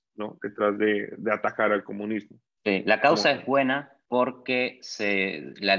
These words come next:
Speaker 2: las Naciones Unidas ya lo definen como un genocidio, porque no solamente los, los endoctrinan, sino que también los torturan, los matan, y hay reportes de, de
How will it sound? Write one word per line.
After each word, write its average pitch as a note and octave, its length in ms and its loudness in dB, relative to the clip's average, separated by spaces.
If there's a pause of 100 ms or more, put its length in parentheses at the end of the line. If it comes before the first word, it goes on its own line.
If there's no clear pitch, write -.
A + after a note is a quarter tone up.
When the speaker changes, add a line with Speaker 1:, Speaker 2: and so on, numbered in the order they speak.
Speaker 2:
las G2 160 -4
Naciones A2 420 -2
Unidas A#2 280 0
ya A#2 80 2
lo G#2+ 80 0
definen G#2 380 -2
como G2 180 -2
un G2 80 -4
genocidio, F2+ 580 -6 (380)
porque - 260 -2
no G2+ 140 2
solamente A2+ 600 2
los, G2 440 -2
los G2+ 180 -8
endoctrinan, A2 640 -2
sino G2+ 260 -6
que G2 120 -8
también G2 600 -2 (300)
los - 140 -10
torturan, C3 680 0 (360)
los F#2 180 -8
matan, C3 600 0
y G2 180 -4
hay F#2+ 580 0
reportes A#2 580 -2
de, F#2 600 -2
de F2+ 420 -6